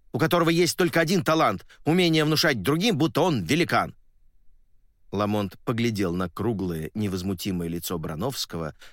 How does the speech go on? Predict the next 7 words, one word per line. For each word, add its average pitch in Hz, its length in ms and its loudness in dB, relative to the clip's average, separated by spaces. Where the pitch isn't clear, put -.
которое 101 440 -2
расплылось 95 560 -4
в 95 60 -6
улыбке, 92 460 -4
и 151 80 0
принужденно 107 760 0
засмеялся. 90 760 -6